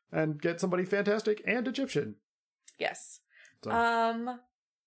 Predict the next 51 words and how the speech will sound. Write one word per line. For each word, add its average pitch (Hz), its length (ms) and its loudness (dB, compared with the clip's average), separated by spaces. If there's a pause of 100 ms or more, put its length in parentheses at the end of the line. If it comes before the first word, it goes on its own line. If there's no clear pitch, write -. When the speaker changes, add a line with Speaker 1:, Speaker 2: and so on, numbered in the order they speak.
(120)
Speaker 2:
yeah, 233 120 4
I 226 60 4
didn't 208 220 2
learn 160 180 0
anything - 600 -6
Speaker 1:
Yeah, 135 260 4
Speaker 2:
in - 60 -10
this - 80 0
Speaker 1:
apparently 196 380 2
Speaker 2:
movie. 175 100 4
Speaker 1:
whoever 156 300 4
made 123 240 0
this 139 180 0
movie, 135 260 2
twentieth 131 300 0
Century 127 280 0
Fox, 120 560 0
which 139 220 4
my 151 60 4
Speaker 2:
Yes. 143 80 0
Speaker 1:
kids 160 160 2
were 165 80 4
like, 147 120 2
"Shouldn't 196 180 0
it 240 40 0
be 233 40 2
twenty-first 139 500 0
Century 156 300 2
Fox?" 220 300 0
I'm 175 80 0
like, 135 240 0
"Uh, - 320 -8
just - 80 -4
Speaker 2:
I - 40 0 (100)
mean, 262 60 6
it 254 140 2
Speaker 1:
let 277 100 6
Speaker 2:
should 294 100 2
Speaker 1:
go." 247 60 2
Speaker 2:
be, 240 140 6
but 208 140 4
it's 180 180 -2
not. 123 360 2
<laughs> - 80 -4
Speaker 1:
It's - 160 0
not. 113 200 -2 (340)
It's 370 100 4
Disney 165 240 2
now 127 180 2
anyway. 113 300 0 (400)
Um, 175 840 2